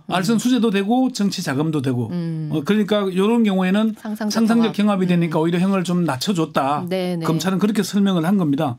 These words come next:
Speaker 1: 음.
Speaker 2: 이 같은 돈이 되니까요.
Speaker 1: 음. 그런데 재판부가 이걸 분리해서 더 엄중하게 선고했을 뿐이다. 우리는 이걸 고려해서 구형한 거다.
Speaker 2: 그렇죠.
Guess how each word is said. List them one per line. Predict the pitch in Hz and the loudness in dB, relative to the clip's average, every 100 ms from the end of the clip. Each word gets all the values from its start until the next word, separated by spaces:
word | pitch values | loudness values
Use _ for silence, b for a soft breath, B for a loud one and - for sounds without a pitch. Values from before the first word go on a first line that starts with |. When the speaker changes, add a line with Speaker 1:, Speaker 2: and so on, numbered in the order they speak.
| - | -8
Speaker 1:
음. | 170 160 151 151 147 - | -8 -8 -8 -10 -14 -8
Speaker 2:
이 | 123 147 - | -6 -6 -4
같은 | 214 214 240 | -2 2 2
돈이 | 180 170 160 | 2 2 0
되니까요. | 160 139 131 143 139 | 0 0 -2 -2 -4
Speaker 1:
음. | 185 165 151 156 | -8 -6 -10 -12
그런데 | _ 226 220 214 214 269 302 320 b | _ -6 -2 -2 -2 -2 -4 -6 b
재판부가 | - - 311 294 254 254 | -8 -2 -2 -2 -2 -2
이걸 | 196 202 | -2 -4
분리해서 | 190 220 247 269 277 262 | -6 -4 -2 0 -2 -4
더 | 220 208 | -4 -4
엄중하게 | 170 185 226 240 220 | -2 -4 -2 -4 -4
선고했을 | 220 302 294 269 262 226 | -4 -4 -2 -4 -2 -4
뿐이다. | 247 269 220 170 | -2 -4 -2 -2
우리는 | 175 214 240 277 294 b b | -2 -2 -2 -2 -4 b b
이걸 | 233 247 | -2 -2
고려해서 | 240 214 269 262 202 | 0 0 0 -2 -4
구형한 | 196 196 214 233 | -2 -2 -2 -2
거다. | 202 160 160 175 170 | -4 -4 -2 -2 0
Speaker 2:
그렇죠. | 175 156 - | 0 0 -6